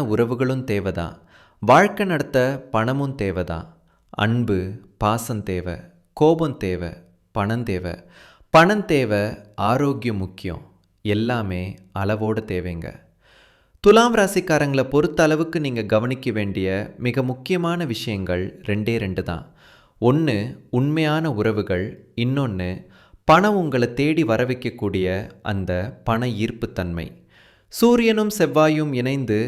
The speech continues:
நல்ல ஒரு மிகப்பெரிய மாற்றத்தை தருவதற்கான ஒரு நேரமா இந்த நேரம் உங்களுக்கு அமைஞ்சிருக்கு. ஒவ்வொரு கிரகங்களும்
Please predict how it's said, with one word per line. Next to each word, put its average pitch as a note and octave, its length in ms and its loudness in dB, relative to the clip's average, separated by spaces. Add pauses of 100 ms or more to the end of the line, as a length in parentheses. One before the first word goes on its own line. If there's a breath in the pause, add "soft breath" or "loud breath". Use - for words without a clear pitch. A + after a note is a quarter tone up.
(200)
நல்ல D#3 360 4
ஒரு A#2 200 0
மிகப்பெரிய C#3+ 600 0
மாற்றத்தை A#2+ 580 -2
தருவதற்கான G2+ 760 -4
ஒரு F#2 180 -2
நேரமா F#2+ 460 -4 (600 soft breath)
இந்த D3 200 2
நேரம் C3+ 340 0
உங்களுக்கு F#2+ 500 -4 (240)
அமைஞ்சிருக்கு. G2 600 -6 (680 soft breath)
ஒவ்வொரு A3 420 8
கிரகங்களும் C#3+ 680 4